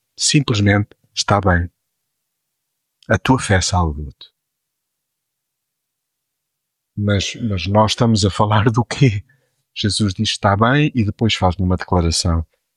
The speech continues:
"A tua fé salvou-te." Naquele mesmo instante,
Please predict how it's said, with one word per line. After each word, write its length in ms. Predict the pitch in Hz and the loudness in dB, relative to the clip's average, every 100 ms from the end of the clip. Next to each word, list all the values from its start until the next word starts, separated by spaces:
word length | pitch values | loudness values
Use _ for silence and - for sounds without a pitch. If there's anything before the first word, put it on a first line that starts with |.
| _ | _
"A 60 | 90 | -10
tua 200 | - 120 | -2 0
fé 240 | - 90 | 0 -2
salvou-te." 720 | 78 - 82 78 76 73 - - _ _ _ _ - | 0 0 0 0 -4 -6 -12 -16 _ _ _ _ -4
Naquele 640 | 107 107 _ - 175 185 | -2 -4 _ 2 4 6
mesmo 580 | 175 170 175 175 175 185 | 6 6 6 4 4 4
instante, 1080 | 185 165 - - 180 160 135 - 78 67 | 4 2 -4 -2 0 2 -2 -6 -10 -10